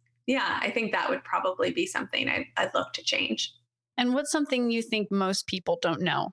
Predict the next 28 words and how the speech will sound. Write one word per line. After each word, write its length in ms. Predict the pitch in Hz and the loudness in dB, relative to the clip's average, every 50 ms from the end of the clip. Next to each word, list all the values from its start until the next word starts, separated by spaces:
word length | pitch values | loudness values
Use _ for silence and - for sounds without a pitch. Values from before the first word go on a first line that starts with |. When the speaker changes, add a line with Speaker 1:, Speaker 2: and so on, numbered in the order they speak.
| - - | 0 0
Speaker 2:
about 320 | 202 175 170 156 160 - | 2 2 2 0 0 0
being 540 | - 180 180 175 170 170 175 - - 185 190 - - | -2 0 0 2 2 0 0 -2 -4 -8 -8 -6 -4
a 60 | 175 | -4
C 180 | - - 160 - | -2 -4 -2 -2
E 140 | - 165 - - | 0 -2 0 -2
O? 60 | - - _ _ _ _ _ - - _ _ _ - - - - - - _ _ _ _ _ _ - | -4 -6 _ _ _ _ _ -20 -20 _ _ _ -4 -4 -4 -4 -4 -16 _ _ _ _ _ _ 0
Speaker 1:
I 120 | 226 240 | 2 2
think 380 | 247 262 277 269 285 285 269 254 208 214 | 4 4 4 4 2 2 2 0 0 0
that 520 | 208 214 208 202 202 202 202 196 196 - - - - | 0 2 2 2 2 2 2 0 0 -2 -4 -4 -2
people 320 | - 247 214 - - 214 208 | 0 0 2 2 2 2 2
expect 540 | 185 202 - - - 190 190 185 - - | 2 0 -2 0 0 0 0 -2 -4 -4
you 120 | - 208 202 | -2 0 0
to 60 | 202 | 2
have 220 | 208 202 190 190 190 | 2 2 2 2 2
all 160 | 190 196 196 | 2 2 2
the 80 | 202 180 | 0 0
answers. 560 | 180 180 180 185 - - 247 269 294 269 220 | 0 0 -2 -2 0 0 0 2 2 2 0
I 140 | 196 190 185 | 0 0 0
think 260 | - 190 190 196 190 | -2 -2 -2 -2 -4
it's 180 | 196 185 - | -6 -4 -2
okay 880 | 196 185 190 185 - - 185 196 196 202 220 254 302 302 269 - - - - - | 0 0 0 -2 -2 -2 0 0 0 0 0 0 0 0 -2 -2 -6 -8 -6 -2
to 720 | - 233 208 202 208 202 196 196 190 185 185 - - - - _ _ _ _ _ _ _ _ _ _ _ _ - | 0 0 2 2 2 2 2 2 2 0 0 -2 -6 -10 -14 _ _ _ _ _ _ _ _ _ _ _ _ -4
not 280 | - 196 190 240 277 - | -2 0 0 0 0 0
have 180 | - - - - | 0 0 0 0
all 140 | - - | 0 0
the 180 | - - - - | 0 0 0 0
answers. 520 | - - - - - - - - - - - | 0 -2 -2 -4 -6 -6 -8 -8 -8 -4 0
Speaker 2:
Yeah. 280 | 214 196 190 185 175 | 2 2 4 4 2